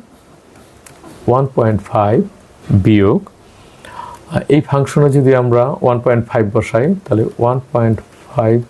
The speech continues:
এ স্কয়ার বিয়োগ টু divided by এখানে হলো টু into ওয়ান পয়েন্ট ফাইভ।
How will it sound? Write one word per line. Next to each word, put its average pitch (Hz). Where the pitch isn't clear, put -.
এ 123
স্কয়ার 120
বিয়োগ 107
টু 127
divided 117
by 107
এখানে 127
হলো 104
টু 147
into 113
ওয়ান 107
পয়েন্ট 101
ফাইভ। 98